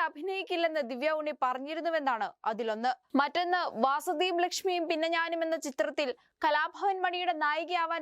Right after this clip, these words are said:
താൻ ഇല്ലെന്ന നിലപാടെടുത്തുവെന്നും. സമീപകാലത്തും സമൂഹ മാധ്യമങ്ങളിലൂടെ ഈ ആരോപണങ്ങളിൽ ദിവ്യ ഉണ്ണി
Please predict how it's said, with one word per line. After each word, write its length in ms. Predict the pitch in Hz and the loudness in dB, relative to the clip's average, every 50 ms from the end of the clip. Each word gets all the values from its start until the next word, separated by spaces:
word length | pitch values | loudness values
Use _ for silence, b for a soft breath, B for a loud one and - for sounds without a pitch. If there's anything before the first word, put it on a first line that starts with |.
| - _ - | -4 _ -2
താൻ 220 | 277 269 285 320 339 320 | 0 0 0 0 -2 -4
ഇല്ലെന്ന 320 | 285 285 302 349 359 349 359 330 302 | -6 -2 -2 -2 -2 -2 -2 -2 -2
നിലപാടെടുത്തുവെന്നും. 920 | 285 277 277 262 294 294 247 240 214 214 196 240 226 220 220 226 247 247 - - - | 0 0 0 0 0 -2 -2 -4 -6 -6 -6 -6 -6 -4 -4 -4 -4 -4 -6 -6 0
സമീപകാലത്തും 760 | 427 403 381 403 415 415 466 415 440 440 427 440 440 427 415 427 - | 0 0 0 0 -2 -2 -2 0 0 0 0 -2 -4 -6 -8 -6 -2
സമൂഹ 360 | 370 339 302 320 349 339 392 415 | -2 -2 0 -2 -2 0 0 0
മാധ്യമങ്ങളിലൂടെ 680 | 415 403 381 381 370 381 381 381 381 381 381 370 359 - - - 302 | 0 0 -2 -4 -4 -4 -2 -2 -2 -2 0 0 0 -2 -2 -6 -6
ഈ 40 | 320 370 359 339 | -2 -2 0 0
ആരോപണങ്ങളിൽ 600 | 339 339 359 359 349 370 370 370 359 359 349 285 - _ _ 208 | 0 0 0 0 0 -2 -4 -2 0 0 -2 -2 -4 _ _ -6
ദിവ്യ 240 | 262 277 247 311 339 349 349 | -6 -4 0 2 2 2 2
ഉണ്ണി 140 | 339 302 277 | 0 -2 -4